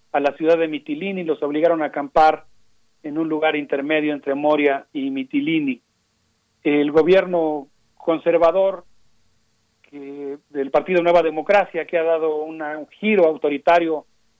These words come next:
en sus políticas migratorias, eh, al incrementarse las tensiones entre Grecia y Turquía, pues comenzó a chantajear diciendo que, eh, perdón, empezó a subir los efectos de cómo Turquía, Turquía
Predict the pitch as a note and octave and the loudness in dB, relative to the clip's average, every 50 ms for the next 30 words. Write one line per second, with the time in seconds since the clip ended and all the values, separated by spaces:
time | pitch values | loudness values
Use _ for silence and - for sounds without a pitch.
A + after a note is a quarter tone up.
0 | _ _ - D3+ - D#3+ C#3 - E3 D#3+ F3+ E3+ - D3+ - D#3+ C#3 D3 D#3 D3 | _ _ -18 -16 -14 -14 -4 -2 -2 -2 -2 -4 -4 0 0 0 2 0 -2 0
1 | D#3+ D#3 - - G3 F#3 F#3 F3 F3+ F3+ F3+ - _ _ _ _ _ _ _ _ | 0 0 4 4 4 4 4 2 -2 -4 -6 -10 _ _ _ _ _ _ _ _
2 | _ _ _ _ _ _ _ _ _ _ - D3 C#3+ C#3+ C#3+ C#3+ C#3+ C#3 - D#3 | _ _ _ _ _ _ _ _ _ _ -14 -12 -10 -8 -8 -8 -8 -4 -2 0
3 | D3+ D#3 E3 D#3 - E3 E3 D#3+ E3 D#3 - - F#3+ F#3 F3+ F#3 E3+ D3 - - | 0 0 -2 0 0 0 0 0 -2 0 2 2 2 2 2 0 -2 -2 -4 -6
4 | D#3+ D3+ - F#3+ G3 F3+ F3 - E3 D#3 D#3 D#3+ D#3+ E3+ F3+ F3 F3 - F3 - | -8 -4 -2 -2 -2 0 -2 -4 -6 -2 -2 0 2 2 2 0 0 -4 -12 -12
5 | - F3 F3 - - G#3+ G3 F#3+ G#3 G#3 _ _ _ _ _ _ _ _ _ _ | -12 -12 -10 -6 0 2 4 4 2 0 _ _ _ _ _ _ _ _ _ _
6 | _ _ E3+ D#3+ - - F3+ F3 E3 E3+ E3 - - G3 G#3 G3+ - F3+ F3 - | _ _ -8 -8 -4 -2 -2 -2 -2 -2 -4 0 2 2 2 4 2 -2 0 0
7 | - F3+ - G3 F#3+ F#3 F3+ E3+ D3+ - - F3+ F3+ F3+ F3 E3 - - D3+ C#3+ | -2 -2 2 2 2 2 0 -2 -8 -8 -8 -6 -4 -2 -2 -4 -4 -4 -4 -4
8 | C#3+ C3+ C3+ C3 _ _ _ _ _ _ _ _ _ _ _ F#3 F#3+ F#3+ - F3+ | -4 -6 -8 -10 _ _ _ _ _ _ _ _ _ _ _ -12 -10 -2 0 2
9 | F#3 A3+ A#3 G#3 F3+ F3 - F3+ E3+ B3+ A#3+ A3+ A#3 B3+ B3+ A#3 A#3+ A3 D#3+ F3 | 4 4 2 2 -2 -4 -6 -2 0 0 -2 0 0 -2 0 0 0 0 0 -2
10 | E3 - A#3 C4 C4 - - F3 C#3+ E3+ E3 - A3 G#3+ G#3+ G#3+ - G3 F3 - | -2 -2 -2 -2 -2 -2 -4 -4 -4 -4 -2 -2 -2 -2 -2 -4 -6 -8 -8 -8
11 | - G#3+ G#3 G3 G3 - _ F3+ E3+ - - - G#3 F#3+ F#3 F#3 - | -6 -4 -4 -4 -4 -4 _ -8 -8 -8 -6 -2 2 4 4 2 2